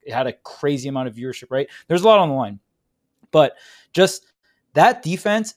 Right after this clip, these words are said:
is so strong. Just the frame three out of shield, just the frame one out in the air. And then after that, yeah, you kinda gotta play honest ultimate, right? You gotta, like,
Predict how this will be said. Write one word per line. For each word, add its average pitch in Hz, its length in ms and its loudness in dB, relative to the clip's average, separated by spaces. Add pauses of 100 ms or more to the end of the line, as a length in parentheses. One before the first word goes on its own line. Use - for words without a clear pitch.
(180)
is 143 200 -8
so 139 480 -2
strong. 110 400 -10
Just 139 180 -12
the 170 60 -10
frame 175 320 -4
three 175 360 -6
out 151 140 0
of 151 60 -4
shield, 143 400 -6 (160)
just 160 200 -6
the - 60 -8
frame 170 280 -8
one 165 120 -8
out 143 220 -4
in 147 80 -12
the 127 160 -10
air. 117 240 -10 (280)
And 190 160 -6
then 196 260 -4 (960)
after 233 300 2
that, 220 340 2
yeah, 233 200 6
you 226 140 -2
kinda 208 240 -2
gotta 175 160 2
play 151 200 -6
honest 127 280 -10
ultimate, 87 380 -20
right? 123 260 -14
You 160 100 -12
gotta, 180 220 0
like, 165 320 -2